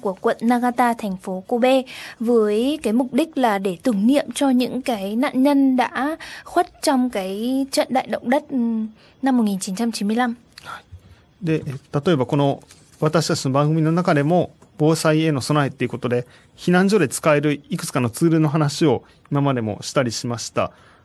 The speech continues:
Speaker 2: あの、避難所で使える多言語指差しボードとか、えー、子供と親の防災ガイドブック、あとはマイ避難カード、連絡先カードといったいろんな、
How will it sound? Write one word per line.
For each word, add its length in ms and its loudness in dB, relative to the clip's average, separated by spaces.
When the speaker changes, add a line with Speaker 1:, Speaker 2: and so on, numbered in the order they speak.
Speaker 2:
あ 60 -4
の、 200 -2
避 220 -4
難 260 4
所 140 0
で 280 0
使 260 0
え 40 2
る 120 -2
多 120 -2
言 240 4
語 240 2
指 160 -2
差 140 -2
し 140 -4
ボ 140 2
ー 20 -8
ド 80 -8
と 100 -8
か、 260 0
え 180 2
ー、 20 -4
子 160 0
供 220 2
と 300 2
親 180 4
の 100 0
防 200 2
災 160 0
ガ 100 4
イ 40 2
ド 60 2
ブ 120 -2
ッ 20 -2
ク、 320 -10
あ 100 0
と 100 0
は 380 0
マ 220 4
イ 20 2
避 120 -2
難 220 2
カ 140 2
ー 40 2
ド、 140 -2
連 160 0
絡 80 0
先 260 -4
カ 140 2
ー 40 2
ド 100 0
と 160 -2
い 20 0
っ 20 -10
た 220 0
い 80 2
ろ 120 2
ん 100 -2
な、 200 0